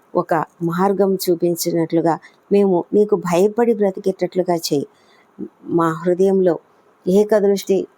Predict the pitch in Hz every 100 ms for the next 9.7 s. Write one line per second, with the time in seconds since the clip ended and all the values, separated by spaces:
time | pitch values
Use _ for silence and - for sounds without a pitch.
0 | 185 180 185 247 285 _ _ - 208 190
1 | 165 - 175 208 233 196 190 180 185 170
2 | 156 156 - _ _ _ 170 185 190 170
3 | 190 208 202 196 202 185 175 160 170 151
4 | 151 165 - _ _ 160 170 202 214 190
5 | 170 _ _ - 160 180 208 214 202 202
6 | 208 208 202 190 180 180 - 175 180 180
7 | 170 160 165 170 175 180 - 170 160 156
8 | - 160 151 156 - - _ _ 185 170
9 | 160 151 202 190 190 175 165